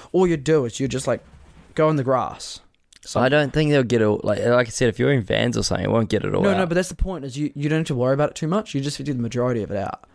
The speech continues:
Speaker 1: Whereas if you're getting, if you've got bird shit in your hair,
Speaker 2: Mm.
Speaker 1: you'd be more worried about getting it out because it's like, it's more of a, um, shit look to have shit in your hair. <laughs>
Speaker 2: But the smell.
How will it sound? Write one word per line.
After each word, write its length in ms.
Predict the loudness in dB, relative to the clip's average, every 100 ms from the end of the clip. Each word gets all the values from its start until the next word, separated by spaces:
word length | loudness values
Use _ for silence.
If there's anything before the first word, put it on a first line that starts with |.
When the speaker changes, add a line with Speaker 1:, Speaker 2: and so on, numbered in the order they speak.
| -20 -20 -2
Speaker 1:
Whereas 280 | 2 2 2
if 120 | 0
you're 160 | 0 2
getting, 360 | 0 0 -2 -4
if 140 | -2
you've 120 | 0
got 240 | 0 -2 -2
bird 220 | -2 0
shit 160 | -2 -4
in 60 |
your 100 | -6
hair, 240 | -8 -8 0
Speaker 2:
Mm. 300 | 2 2 0 -6 -4
Speaker 1:
you'd 120 | 0
be 80 | 2
more 220 | 4 4
worried 240 | 4 2
about 220 | 0 -4 -4
getting 240 | -4 -2
it 80 | -4
out 320 | -4 -4 -8 _ _ _ -4
because 260 | 0 0
it's 140 | -2 -4
like, 420 | -2 -2 -6 -14 _ _ _ _ _ _ _ _ _ -4
it's 200 | -4 -2
more 420 | 0 2 4 2
of 140 | 0 -2
a, 220 | -2 -2
um, 400 | -4 -4 -8 -10 _ _ _ _ _ _ _ _ _ _ _ _ _ _ _
shit 500 | -2 0 2 0 -2
look 340 | -2 -2 -2
to 120 | -8 -6
have 200 | -4 0
shit 420 | 0 2 0 0
in 140 | 0
your 100 | 0
hair. 360 | 0 -2 0 -4 -4 -6 -8 -12 -6 0
<laughs> 380 | 0 2 -2 -4 -8 -4
Speaker 2:
But 160 | 0 0
the 60 | 0
smell. 480 | 0 0 0 -2